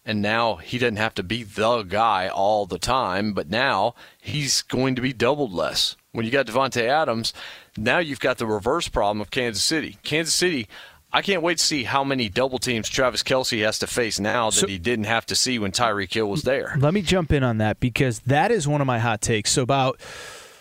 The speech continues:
Speaker 2: oh, I don't know, a few weeks ago, I was filling in with Dan Byer, and we just kinda started talking about whatever, and I, I forget how the topic even came up, but,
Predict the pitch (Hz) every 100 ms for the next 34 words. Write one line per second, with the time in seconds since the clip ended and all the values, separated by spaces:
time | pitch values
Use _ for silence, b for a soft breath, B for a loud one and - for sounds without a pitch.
0 | B B _ - 175 143 131 127 117 117
1 | 117 110 - - 170 160 143 151 127 120
2 | 117 117 - 147 139 131 123 127 120 110
3 | 104 110 104 104 110 135 - 170 135 -
4 | 147 120 - 120 110 131 110 107 101 117
5 | 123 120 101 107 104 104 104 107 120 120
6 | 175 160 151 139 113 131 120 117 107 117
7 | 107 107 101 - 127 113